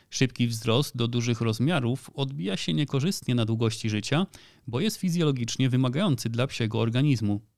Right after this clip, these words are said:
Szybki rozwój dużych psów jest powiązany z większym prawdopodobieństwem nieprawidłowego wzrostu komórek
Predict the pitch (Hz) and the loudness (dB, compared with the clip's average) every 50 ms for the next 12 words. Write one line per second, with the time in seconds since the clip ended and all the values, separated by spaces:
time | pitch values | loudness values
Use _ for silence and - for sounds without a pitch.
0 | _ _ _ _ - - - - _ - - - 120 113 - - 117 120 117 117 | _ _ _ _ -20 -20 -20 -20 _ -8 0 0 0 0 2 0 2 4 2 2
1 | 117 117 113 110 113 117 110 117 117 - - - - 123 127 160 - - - - | 2 0 0 0 0 0 0 0 -2 -2 -6 -2 0 0 0 0 -2 -6 -10 -4
2 | - - - - 123 120 123 120 120 117 127 123 127 127 123 117 120 127 123 127 | -4 -2 -2 0 -2 0 2 2 2 2 2 2 2 2 2 2 2 2 2 2
3 | - - 127 120 - 123 120 120 117 110 123 117 117 113 113 107 107 110 - - | 0 0 -2 -2 -2 -2 -2 -2 -2 -2 -2 -2 0 0 0 0 0 -2 -4 -2
4 | 123 127 143 156 - - - 127 123 127 127 123 - 127 117 127 120 127 127 160 | -2 0 0 0 -2 -2 0 2 2 2 2 2 2 0 0 0 0 -2 0 0
5 | 202 170 131 123 113 117 117 127 123 - - 113 - - 117 117 110 107 117 147 | -2 -2 0 0 0 2 2 0 0 -2 -8 -8 -4 0 0 2 2 2 2 0
6 | 175 - - - | 0 -2 -8 -18